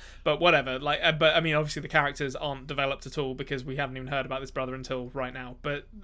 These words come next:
uh, so we, we know that Enguerrand Serac, by the end of this episode,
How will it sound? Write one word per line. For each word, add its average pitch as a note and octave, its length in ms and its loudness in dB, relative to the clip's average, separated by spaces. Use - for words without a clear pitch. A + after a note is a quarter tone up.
uh, F#3 60 -8
so D#3+ 260 4
we, E3+ 200 0
we F3 180 0
know F3 440 6
that D#3+ 140 4
Enguerrand G#3 340 4
Serac, C3+ 300 -2
by C#3+ 100 0
the D3 80 0
end D3+ 80 -2
of C#3 80 -6
this C#3+ 80 -6
episode, C3 480 0